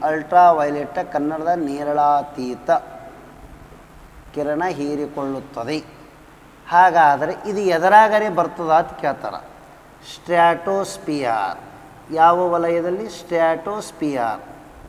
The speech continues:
ಹಾಗಾದರೆ ಕನ್ನಡದಲ್ಲಿ ಏನಂತೀವಿ ಅಂದ್ರೆ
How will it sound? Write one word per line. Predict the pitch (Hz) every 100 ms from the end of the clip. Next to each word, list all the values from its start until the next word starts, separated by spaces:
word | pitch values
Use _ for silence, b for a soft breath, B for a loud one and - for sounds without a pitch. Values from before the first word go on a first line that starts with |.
| - - -
ಹಾಗಾದರೆ | 160 175 160 156 156 156 156 156
ಕನ್ನಡದಲ್ಲಿ | 147 160 175 175 175 175 160
ಏನಂತೀವಿ | 160 160 156 139 160 156 156
ಅಂದ್ರೆ | 151 123 139 165 -